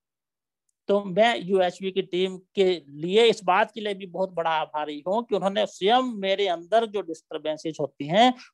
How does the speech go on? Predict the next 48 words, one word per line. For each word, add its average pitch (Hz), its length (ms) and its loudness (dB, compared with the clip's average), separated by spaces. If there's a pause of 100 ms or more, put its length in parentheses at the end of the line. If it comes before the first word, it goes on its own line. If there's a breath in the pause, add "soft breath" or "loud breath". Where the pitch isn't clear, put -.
उसको 254 440 4
अब 202 360 2
मैं 196 220 -4
इस 175 160 -14
बात 156 200 0
से - 180 -12
परख 156 300 -6
सका 175 300 -2
हूँ 233 280 0 (260 soft breath)
और 202 60 2
उसको 196 260 0
इस 190 80 2
बात 151 280 2
से 170 180 -6
मेरे 151 380 -2 (200)
समझने 170 500 -2
की 165 140 0
जो 160 80 -2
क्षमता 185 680 0 (140)
या 165 60 4
जो 165 160 2
मेरी 151 160 0
योग्यता 156 460 -2
है, 165 120 -2
वो 147 120 -4
विकसित 147 380 -4
हुई 202 160 0
है। 233 260 0 (220)
और 208 140 0
अब 202 140 -4
जैसे 180 320 -10
ही 254 60 -8
मैं 233 160 -10
किसी 196 240 -8
बात 151 320 0
को 160 80 -4
जांचता 139 400 -8
हूँ, 175 300 -2 (120)
तो 190 80 0
मुझे 156 240 -2
सहज 151 380 -2
होने 127 260 -6
में 196 220 0 (260 loud breath)
ज्यादा 139 300 4 (240)
असुविधा 135 460 -6
नहीं 131 300 -8
होती। - 280 -20 (1800 soft breath)
इस 202 220 4